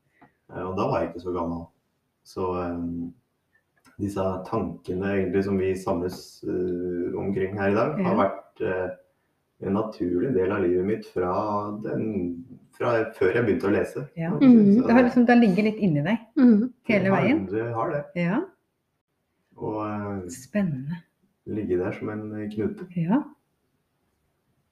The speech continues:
Speaker 2: Er du oppvokst i et kristent hjem?
Speaker 1: Jeg er vokst opp med at, eh, mamma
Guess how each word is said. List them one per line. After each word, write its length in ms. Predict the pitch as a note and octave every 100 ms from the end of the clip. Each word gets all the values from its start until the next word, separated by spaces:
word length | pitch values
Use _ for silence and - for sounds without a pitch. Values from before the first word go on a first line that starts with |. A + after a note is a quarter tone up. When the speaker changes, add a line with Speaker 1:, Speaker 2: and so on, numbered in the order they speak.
| _ _ _
Speaker 2:
Er 140 | A#3+ A3
du 120 | B3
oppvokst 480 | G#3 G3+ - A3 -
i 40 |
et 160 | A3 A3
kristent 560 | - G3 - G3 G3 G#3
hjem? 300 | A3 F#4+ - _ _ _ - _ _ _ _ _ _ _ _ _ _ -
Speaker 1:
Jeg 340 | A2+ C#3+ E3 -
er 80 | C3
vokst 280 | G2+ - G2+
opp 220 | G2+ -
med 220 | G#2 F#2+ F#2+ F2+
at, 440 | - - - -
eh, 380 | F2+ F2 F2 E2+
mamma 720 | E2+ F2 F2 F2+ G2+ G2 -